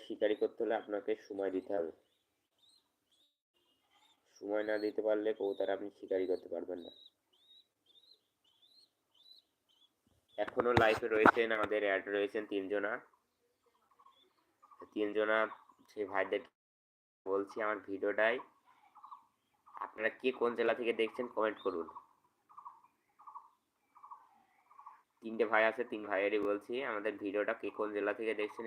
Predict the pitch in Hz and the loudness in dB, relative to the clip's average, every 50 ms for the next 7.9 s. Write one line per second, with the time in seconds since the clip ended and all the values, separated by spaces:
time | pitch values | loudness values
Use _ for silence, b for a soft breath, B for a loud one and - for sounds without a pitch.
0 | 110 104 107 104 - - 120 117 - - - 104 104 98 - - 95 87 87 80 | -2 -2 -4 -4 -4 -8 -8 -8 -6 -6 -4 -2 -2 -4 -2 -2 -2 -2 -2 -4
1 | 80 - _ _ - - - - - - - - - _ _ _ _ _ - - | -8 -12 _ _ -20 -18 -18 -18 -20 -20 -20 -20 -20 _ _ _ _ _ -20 -16
2 | - - - - _ - - - - - - - - - - - - - _ _ | -16 -16 -16 -16 _ -20 -20 -20 -20 -20 -20 -20 -20 -20 -16 -16 -18 -18 _ _
3 | _ _ _ _ _ _ - - - - - - _ _ _ _ _ _ _ _ | _ _ _ _ _ _ -20 -16 -16 -16 -16 -18 _ _ _ _ _ _ _ _
4 | - - - - - _ _ _ _ - 98 104 92 98 98 98 101 101 101 120 | -20 -16 -16 -16 -18 _ _ _ _ -10 -8 -8 -4 -2 0 2 2 2 2 2
5 | 117 110 113 113 - 127 117 95 110 110 - - 110 107 113 113 110 120 113 101 | 2 4 4 2 2 0 -4 0 0 -2 -2 -2 -4 -4 -4 -2 0 -2 0 2
6 | 107 107 107 - 101 104 107 107 - - - 110 107 101 98 98 104 107 - 107 | 0 0 0 -2 -6 -6 -6 -6 -6 -8 0 0 0 0 2 -2 -4 -2 0 -2
7 | 101 95 95 95 - 107 101 - - - 98 95 92 95 92 92 98 104 | -2 0 -2 -2 -2 -4 -6 -6 -4 -6 -6 -6 -2 -4 -2 0 2 2